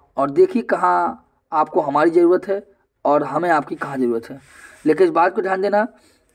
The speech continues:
ये आप खुद जानते हैं, आप, मैंने अभी पन्द्रह question करवाए हैं, आप अपने आप को खुद जांच लीजिए, आपने पन्द्रह में से कितने answer दिए सही, ठीक है। Next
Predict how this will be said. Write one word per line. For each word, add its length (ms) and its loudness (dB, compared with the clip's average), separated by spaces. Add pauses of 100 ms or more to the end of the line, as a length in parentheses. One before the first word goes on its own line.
(100)
ये 260 6
आप 240 2
खुद 220 -4
जानते 300 0
हैं, 220 -6 (320)
आप, 260 0
मैंने 220 0
अभी 180 6
पन्द्रह 340 0
question 340 -6
करवाए 360 0
हैं, 160 -12 (400)
आप 140 0
अपने 220 -2
आप 160 -2
को 100 -10
खुद 240 -6
जांच 260 -2
लीजिए, 220 2
आपने 220 0
पन्द्रह 320 -2
में 120 -6
से 100 -6
कितने 300 -10
answer 280 -10
दिए 240 -12
सही, 200 -20 (1200)
ठीक 180 0
है। 140 0 (440)
Next 360 0